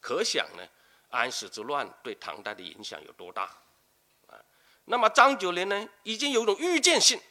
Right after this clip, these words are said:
觉得这个安禄山呢，啊，这样的人，他又反骨。当然呢，这个说起来好像有点迷信之说，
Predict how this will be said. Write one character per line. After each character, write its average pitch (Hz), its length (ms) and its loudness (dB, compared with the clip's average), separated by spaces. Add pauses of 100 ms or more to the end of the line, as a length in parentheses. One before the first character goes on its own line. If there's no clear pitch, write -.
(640)
觉 262 160 -2
得 302 140 -2
这 311 100 -4
个 269 180 -4 (200)
安 254 180 4
禄 311 140 -4
山 269 300 6
呢， 233 180 -2 (640)
啊， 95 240 -8 (500)
这 285 280 4
样 240 220 6
的 165 320 0 (840)
人， 143 360 2 (1160)
他 226 120 2
又 254 100 4
反 254 420 4
骨。 - 180 -12 (600)
当 226 160 2
然 170 160 2
呢， - 80 -2
这 254 360 -2
个 165 160 -2
说 233 220 -4
起 220 160 -6
来 127 180 0
好 123 160 -4
像 185 200 -4
有 143 220 -6
点 110 160 -6
迷 104 320 -12
信 302 240 -2
之 - 140 -10
说， 175 360 -8